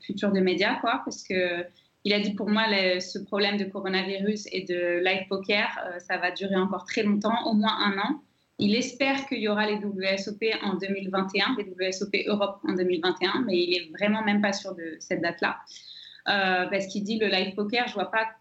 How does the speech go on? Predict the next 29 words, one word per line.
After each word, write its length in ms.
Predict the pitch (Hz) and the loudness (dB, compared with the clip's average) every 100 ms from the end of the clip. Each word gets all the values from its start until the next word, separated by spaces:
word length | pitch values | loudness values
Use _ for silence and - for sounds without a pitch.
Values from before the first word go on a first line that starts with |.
| - | -4
quels 180 | 220 208 | 0 0
changements 520 | - 214 208 214 208 | -2 -2 -2 -2 -2
peuvent 140 | 208 185 | -2 0
être 220 | 185 - | -2 -2
faits 240 | 214 208 - | -2 -2 -2
pour, 240 | 196 180 | 0 0
euh, 120 | 175 | 0
pour 260 | - 202 202 | -4 -8 -4
que 400 | 190 180 165 170 | -2 0 0 -2
ça 260 | - 180 | -2 0
réouvre, 480 | 180 190 190 202 196 | 2 2 2 2 2
euh, 240 | 185 175 165 | 2 0 0
bientôt. » 480 | 175 175 208 220 - _ _ - - | 2 2 0 -4 -6 _ _ -20 -6
Euh, 240 | 185 180 170 170 | 0 2 2 0
il 60 | 170 | 0
dit, « 100 | 202 | 0
Je 40 | |
vois 100 | 202 | 2
pas 140 | 185 208 | 2 0
trop 200 | - 226 | -2 -2
de 60 | |
solutions. » 520 | - 214 190 - 214 214 185 | 0 0 0 -2 0 2 2
Euh, 180 | 170 | 2
donc, 340 | 156 180 175 - | 2 2 2 0
euh, 160 | 185 180 | 0 2
comme 140 | 233 226 | 2 2
les 120 | 214 | 4
médias 420 | 208 208 214 208 | 2 2 0 2
dépendent 480 | 208 208 208 202 | 0 0 0 0